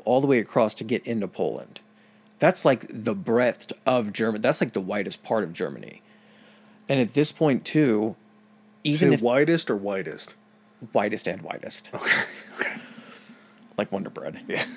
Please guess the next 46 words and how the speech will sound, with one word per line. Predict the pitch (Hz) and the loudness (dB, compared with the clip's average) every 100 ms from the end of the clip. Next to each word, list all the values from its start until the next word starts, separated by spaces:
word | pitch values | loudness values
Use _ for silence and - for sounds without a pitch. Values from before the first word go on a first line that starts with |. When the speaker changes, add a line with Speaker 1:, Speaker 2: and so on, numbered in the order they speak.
| - - - - - - 139 - - | -18 -16 -6 -6 -6 -8 -8 -6 0
Speaker 1:
But | 147 139 131 - - | 4 6 4 0 -4
even | 156 160 175 | 0 4 4
if | 143 | 4
you | 143 | 2
were | 127 117 | 2 4
able | 127 120 | 2 0
to | 104 | -2
sail | - - 156 185 85 - 131 _ _ _ _ - | -2 2 4 4 4 0 -6 _ _ _ _ 0
all | 135 139 | 2 4
the | 143 | 4
way | 131 127 | 4 4
around, | 117 113 113 117 110 | 4 4 2 2 0
you | 113 | -2
know, | 101 101 - | -2 -4 -6
where | 135 120 | -2 0
you're | 104 | 0
saying | - 107 | -2 -2
Norway | 107 120 120 104 | 2 2 2 0
and | 98 | -2
everything | 95 95 117 95 | -4 -4 -4 -4
is, | 92 101 | -2 -4
and | 123 | 0
they | 113 | 0
were | 98 87 | 0 -4
cool | - 185 170 | 0 2 2
with | 107 | 0
it, | 104 98 - _ - - - | -2 -2 -4 _ -20 -16 -4
you're | 131 | -2
still | - 180 | 2 2
having | 151 135 120 | 2 2 2
to | |
deal | 107 123 | 4 4
with | 117 - - | 2 0 -2
all | 127 131 | 2 2
the | 117 | 2
naval | 104 110 151 160 95 | 0 2 2 0 -4
power | - 98 98 | -2 0 0
that | 107 101 | -2 -2
Germany | 131 139 139 | -2 0 0
is | 104 | -2
probably | - 113 113 | -2 0 0
just | 104 | 0
gonna | 101 85 | -4 -6
stack | - - 127 135 | -6 0 0 0
in | 92 82 | -6 -8
there | - - | -10 -12